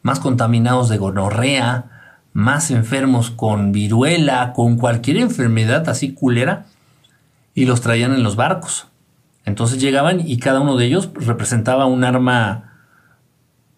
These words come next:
potencialmente mortal, porque traían enfermedades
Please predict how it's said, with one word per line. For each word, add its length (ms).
potencialmente 880
mortal, 580
porque 280
traían 400
enfermedades 840